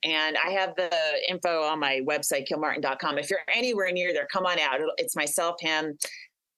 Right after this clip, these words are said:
uh, Nikki Paris is there, a couple other comics. It'll be a really fun show, and it will be in a desert full of palms. That's on Sunday, but,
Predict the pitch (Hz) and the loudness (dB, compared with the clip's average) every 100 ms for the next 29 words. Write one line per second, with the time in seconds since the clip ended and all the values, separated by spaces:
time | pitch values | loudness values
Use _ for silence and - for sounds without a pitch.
0 | - 175 170 165 180 185 214 208 170 175 | -2 0 2 0 0 -2 -2 -2 0 2
1 | 185 185 185 170 185 180 180 175 175 185 | 0 0 -2 0 0 2 0 0 -2 -2
2 | 185 170 170 165 156 165 247 233 226 214 | 0 0 0 0 0 0 0 0 0 0
3 | 240 269 247 220 185 214 170 147 135 135 | 0 0 0 0 0 0 0 2 2 0
4 | 135 160 156 147 143 139 151 165 165 160 | -2 0 0 2 0 0 -2 0 -2 0
5 | 151 147 151 156 - 151 147 139 117 _ | 0 0 -4 -6 -4 -2 -2 -4 -8 _
6 | _ - - - - 156 139 156 143 139 | _ -6 -2 -2 0 -2 -2 -2 -2 -2
7 | 160 131 123 139 - - _ _ - - | -4 -4 -4 -4 -6 -8 _ _ -20 -20
8 | - _ - 294 330 220 226 233 214 151 | -20 _ -2 0 0 0 0 0 0 0
9 | 147 147 220 | 0 0 -2